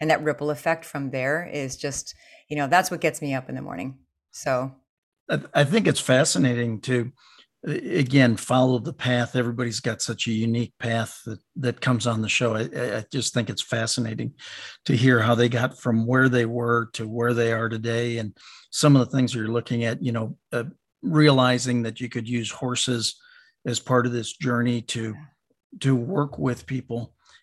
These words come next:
Speaker 2: How are people accepting the, the role of nature or the util-,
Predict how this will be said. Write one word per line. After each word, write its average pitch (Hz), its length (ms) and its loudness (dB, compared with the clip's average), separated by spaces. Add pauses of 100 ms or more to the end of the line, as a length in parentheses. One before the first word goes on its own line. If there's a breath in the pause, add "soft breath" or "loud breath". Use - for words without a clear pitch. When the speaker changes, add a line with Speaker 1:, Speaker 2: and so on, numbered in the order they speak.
(540 soft breath)
Speaker 2:
How 254 260 0
are - 140 0
people 156 420 0
accepting 123 1040 0 (600)
the, 120 560 -6 (320)
the 123 320 -4
role 131 400 4
of 117 140 0
nature 120 640 -4
or 117 420 0
the 117 140 -2 (220)
util-, 147 300 4